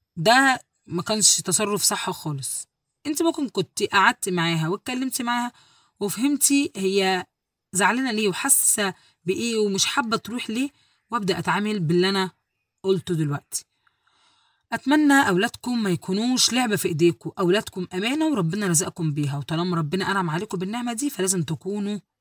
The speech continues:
قدها. آه، لازم نحاول نساعدهم إن هم يعيشوا حياة كريمة ودايمًا حاسين براحة واطمئنان.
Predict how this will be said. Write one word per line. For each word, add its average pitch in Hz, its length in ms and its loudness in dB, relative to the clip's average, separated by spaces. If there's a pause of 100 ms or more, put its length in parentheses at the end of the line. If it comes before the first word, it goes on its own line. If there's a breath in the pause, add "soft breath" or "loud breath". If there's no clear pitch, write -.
(140)
قدها. 147 360 -4 (1080 soft breath)
آه، 233 160 0
لازم 294 240 4
نحاول 214 280 -2
نساعدهم 220 440 2
إن 160 100 2
هم 180 200 0
يعيشوا 180 420 0
حياة 165 240 -2
كريمة 277 540 -2
ودايمًا 233 680 -2 (200)
حاسين 214 580 -2
براحة 196 420 0
واطمئنان. 160 720 -4